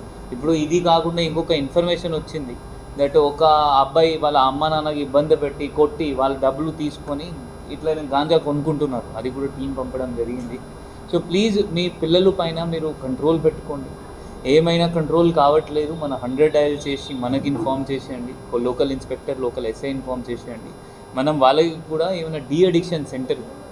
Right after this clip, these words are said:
పం-, పంపుకొని హైదరాబాద్ అవసరం ఉంటే హైదరాబాద్ పంపుకొని వాళ్ళకి రి-, మంచిగా చేస్తాం. మన ఉద్దేశం మన జిల్లాలో గాంజా ఉండకూడదు. ఎవరైనా తాకుతున్నారు వాళ్ళే కూడా అలవాటు మనం తీసేయాలి, అదే మన మెయిన్ ఉద్దేశం.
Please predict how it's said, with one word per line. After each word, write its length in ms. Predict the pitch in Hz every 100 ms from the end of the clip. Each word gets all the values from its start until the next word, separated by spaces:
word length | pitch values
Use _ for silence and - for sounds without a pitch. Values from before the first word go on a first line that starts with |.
| - 123
పం-, 220 | 131 127
పంపుకొని 500 | 135 135 - 156 143 - - - - - - -
హైదరాబాద్ 400 | 131 160 165 160
అవసరం 300 | 156 - 156
ఉంటే 180 | 147 151
హైదరాబాద్ 400 | 131 139 147 143 139
పంపుకొని 380 | 123 - 139
వాళ్ళకి 300 | 165 151 147
రి-, 120 | 139 127 - - - -
మంచిగా 400 | 139 160 208 185
చేస్తాం. 440 | 170 139 131 120 101 - - - - 139
మన 240 | 143 170
ఉద్దేశం 640 | 180 170 156 165 170 185 185 - 135
మన 220 | 139 143
జిల్లాలో 560 | 123 135 151 151 147 143 -
గాంజా 300 | 120 131 143
ఉండకూడదు. 640 | 131 123 139 139 139 123 127 - - - - - -
ఎవరైనా 460 | 131 160 185 180 170
తాకుతున్నారు 800 | - 147 147 - 170 165 165 175 -
వాళ్ళే 280 | 131 143 156
కూడా 220 | 156 160
అలవాటు 440 | 135 135 147 156
మనం 300 | 143 139 151 -
తీసేయాలి, 500 | 160 156 165 123 - - 120
అదే 140 | 131
మన 180 | 151 147
మెయిన్ 300 | 139 135 147
ఉద్దేశం. 460 | 131 127 120 147